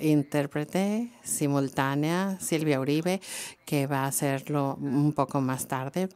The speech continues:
pero, ah, ahora no tenemos la interpretación simultánea. Y muchísimas gracias a, a T V Santa Bárbara, J P Montalvo,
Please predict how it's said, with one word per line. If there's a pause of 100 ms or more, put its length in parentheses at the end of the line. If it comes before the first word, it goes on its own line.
pero, (360)
ah,
ahora
no
tenemos
la
interpretación
simultánea. (2000)
Y (1400)
muchísimas
gracias
a, (220)
a
T
V
Santa
Bárbara,
J
P
Montalvo,